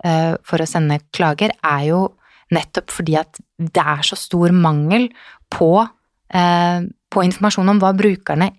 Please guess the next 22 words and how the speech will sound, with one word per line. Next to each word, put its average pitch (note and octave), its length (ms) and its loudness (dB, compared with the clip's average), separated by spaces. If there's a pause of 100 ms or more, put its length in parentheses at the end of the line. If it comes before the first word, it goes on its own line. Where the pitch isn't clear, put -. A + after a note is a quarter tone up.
(120)
egentlig, F3 760 0
hvordan F#3 220 2
brukerne F#3 380 0
egentlig E3 420 -4
opplever F#3+ 480 0
tilbudet. G3 400 0 (320)
Hvordan F3 480 -2
opplever E3+ 400 -2
kvinner F#3 400 0
svangerskap, D#3+ 480 -4
fødsels- E3 400 -4
og F3+ 80 -6
barselomsorgen? F#3+ 600 -2
Det C4+ 140 2
vet D3 380 -6
vi A3+ 80 -6
svært - 400 -4
lite G#3+ 240 -2 (160)
om, C4 220 4 (280)
fordi F#3+ 220 0
det G3 160 2
gjennomføres, E3 800 0